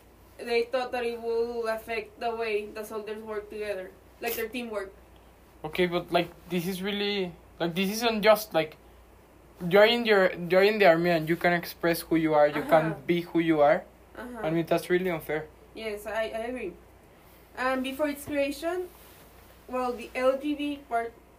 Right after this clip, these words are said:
Speaker 1: was completely banned from the military.
Speaker 2: Okay.
Speaker 1: But it was repealed in two thousand eleven by ex-President Obama, and he started allowing everyone to serve.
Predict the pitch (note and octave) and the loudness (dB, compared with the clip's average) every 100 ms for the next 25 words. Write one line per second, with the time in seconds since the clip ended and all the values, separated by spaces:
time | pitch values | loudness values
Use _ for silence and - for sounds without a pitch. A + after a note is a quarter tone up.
0 | - A3 A#3 A3 A3 G#3+ - - A#3+ C4 | -16 0 2 4 2 -2 -10 -8 -8 -6
1 | B3+ A3 B3 A#3+ A3+ A3+ - - - A#3+ | -10 -10 -6 -6 -6 -10 -20 -20 -10 -8
2 | A3+ G#3+ G#3 F#3+ F3+ F3+ - - D3+ D3 | -6 -4 -2 -4 -6 -10 -10 -12 -8 -8
3 | D3+ - - - - - _ _ _ A3 | -8 -14 -20 -20 -20 -20 _ _ _ -2
4 | C4+ C4+ C4+ - - C4 B3+ D#4 - - | 0 0 -4 -10 -12 -10 -6 -6 -8 -20
5 | - - - - - - C#4 C4+ - C4 | -20 -20 -20 -20 -20 -10 -8 -8 -8 -4
6 | C4 C4 - C4 B3+ A#3 A#3 A#3 A#3+ A#3 | -4 -4 -8 -10 -8 -8 -10 -4 -4 -4
7 | B3+ C4 G#3 G3+ G#3 A#3 - - - A3 | -6 -8 -6 -6 -6 -10 -20 -20 -14 0
8 | A3+ A3 G#3+ G3+ - A#3 A#3 C4 A#3+ G#3 | 2 4 2 -2 -6 -6 -6 -8 -8 -8
9 | G3 G#3+ C#4+ - - - - - _ - | -8 -10 -12 -14 -20 -20 -20 -20 _ -20
10 | - A#3 A#3 B3+ B3+ B3 A#3+ - B3+ C#4 | -10 -8 -6 -8 -8 -10 -12 -8 -2 -2
11 | C4+ B3 A3+ A#3 A#3+ A#3+ A#3 A#3+ C4 C4 | 0 2 2 2 -4 -2 -2 -2 -4 -6
12 | A#3 G#3 G3 | -10 -8 -8